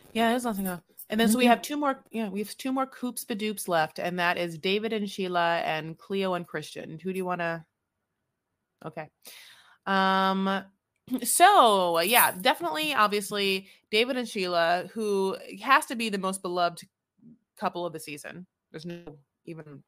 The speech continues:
Speaker 1: there's not even, like, good placement. I mean, there's, there's nothing else besides that, but it's just fine. Um, it's their last day, this, like, beautiful resort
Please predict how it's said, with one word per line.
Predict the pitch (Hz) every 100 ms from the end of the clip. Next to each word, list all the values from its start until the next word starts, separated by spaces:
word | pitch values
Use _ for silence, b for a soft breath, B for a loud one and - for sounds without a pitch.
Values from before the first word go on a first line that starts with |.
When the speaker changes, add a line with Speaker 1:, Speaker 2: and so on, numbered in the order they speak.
| _ _ _ -
Speaker 1:
there's |
not | 226
even, | 208 175
like, | 165 -
good | 175 160 147 139 _ _ _ _ _ _ _ _ _ _ _ _
placement. | 185 156 143 180
I |
mean, | 180
there's, | 170
there's | 147 156 147 165
nothing | 156 147
else | 139 -
besides | - - 131 -
that, | - -
but | 202 254
it's | 254
just | 196
fine. | - - B B B B B
Um, | 220 220 214 214 214 214
it's | 220 214
their | 214
last | 226 254 285 -
day, | 220 214 208
this, | 196 190 -
like, | 180
beautiful | 165 185 202 208 196 190 185 185
resort | 180 180 170 165 165